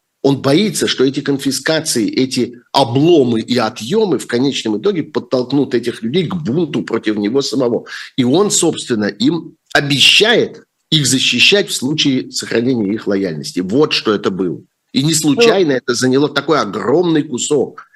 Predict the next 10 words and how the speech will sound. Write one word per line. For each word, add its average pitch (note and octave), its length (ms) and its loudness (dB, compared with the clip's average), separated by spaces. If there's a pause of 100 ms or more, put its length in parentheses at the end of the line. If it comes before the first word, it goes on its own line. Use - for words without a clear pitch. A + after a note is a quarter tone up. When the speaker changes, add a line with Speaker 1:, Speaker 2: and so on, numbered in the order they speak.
(160)
Speaker 1:
этого B2 540 0 (180)
послание, D#3 600 0
не A#2 100 0
случайно C3 460 0
это A#2+ 160 0
вдруг D#3 280 -2
вылезло, F#3 600 0
выпятилось, C3 1000 -2
так G#2 180 -4
сказать, A2 420 0